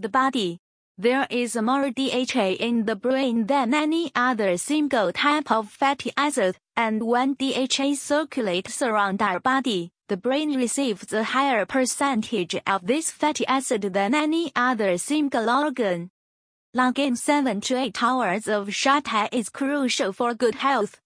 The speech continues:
as sleep deprivation can wreak havoc on everything from your hormones to your appetite. One animal-based study found curcumin helped protect H R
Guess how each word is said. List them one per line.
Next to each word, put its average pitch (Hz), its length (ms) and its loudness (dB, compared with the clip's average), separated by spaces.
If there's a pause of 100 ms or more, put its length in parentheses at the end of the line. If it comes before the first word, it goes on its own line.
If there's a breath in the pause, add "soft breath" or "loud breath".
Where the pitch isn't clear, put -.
(120)
as 208 200 0
sleep 269 580 -2
deprivation 254 960 0
can 240 320 -2
wreak 254 320 0
havoc 233 480 -2
on 226 160 2
everything 226 800 0
from 214 400 0
your 190 160 2
hormones 294 800 0
to 226 160 -4
your 208 280 2
appetite. 208 800 0 (360)
One 240 280 2
animal-based 269 920 0
study 294 680 -2
found 247 340 0
curcumin 233 720 -2
helped 214 560 -2
protect 233 520 -2
H - 380 -4
R 269 240 2